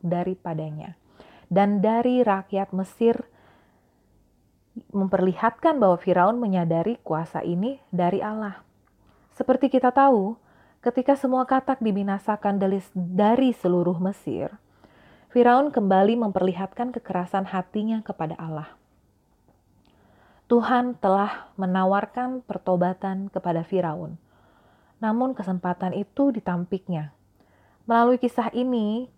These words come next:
kita kembali diingatkan untuk membuang sikap dan perilaku kita yang sama dengan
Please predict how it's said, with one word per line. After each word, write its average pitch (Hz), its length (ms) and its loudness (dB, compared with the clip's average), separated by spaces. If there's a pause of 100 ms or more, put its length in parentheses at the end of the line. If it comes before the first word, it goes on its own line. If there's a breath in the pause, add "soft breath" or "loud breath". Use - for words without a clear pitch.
kita 208 320 0
kembali 180 480 -2
diingatkan 196 720 -4 (160)
untuk 269 400 -2
membuang 214 640 -2
sikap - 720 -4
dan 202 260 -2
perilaku 208 540 -2
kita 220 320 -6
yang 190 320 -4
sama 208 480 -8 (480 soft breath)
dengan 185 480 -2